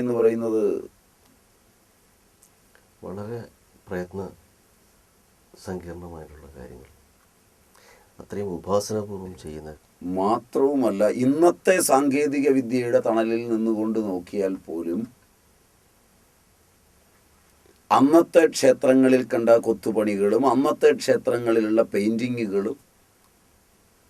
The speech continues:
Speaker 1: ഇന്നുപയോഗിക്കുന്ന ചായക്കൂട്ടുകളെ പോലും അതിജയിക്കുന്ന വിധത്തിൽ അന്ന് ഉണ്ടാക്കാൻ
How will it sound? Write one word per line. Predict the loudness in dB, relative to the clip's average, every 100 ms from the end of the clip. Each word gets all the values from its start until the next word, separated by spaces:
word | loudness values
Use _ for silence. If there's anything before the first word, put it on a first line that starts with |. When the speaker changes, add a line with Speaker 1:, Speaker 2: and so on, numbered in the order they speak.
| _ _ _ _ _ _ _ _ _ _ _ 2 6
Speaker 1:
ഇന്നുപയോഗിക്കുന്ന | 8 8 8 10 10 6 2 0 0
ചായക്കൂട്ടുകളെ | 4 4 2 -2 -4 0 2 2 -2 -2
പോലും | -2 0 -2
അതിജയിക്കുന്ന | -4 -8 -4 0 2 0 -2 -2 0 0
വിധത്തിൽ | 0 -4 -2 0 0
അന്ന് | 0 -2 -2
ഉണ്ടാക്കാൻ | -2 0 0 0 -4 -6